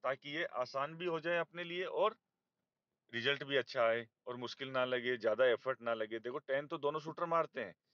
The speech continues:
एक मुश्किल तरीके से टेन मार रहा है, एक आसान तरीके से मार रहा है। तो क्यों ना अपन आसान तरीके वाला टेन मारे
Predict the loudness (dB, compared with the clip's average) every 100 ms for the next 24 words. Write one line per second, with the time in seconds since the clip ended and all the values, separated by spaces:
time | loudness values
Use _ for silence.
0 | _ _ -6 -4 -4 -4 -4 -4 -4 -4
1 | -4 -2 -2 2 4 4 6 6 6 4
2 | 2 2 2 -4 -6 -10 -10 -6 -2 0
3 | 0 -4 -8 -10 -10 -10 _ _ _ -6
4 | -2 2 2 2 0 0 0 -2 -6 -6
5 | -2 -2 -2 -6 -4 0 -2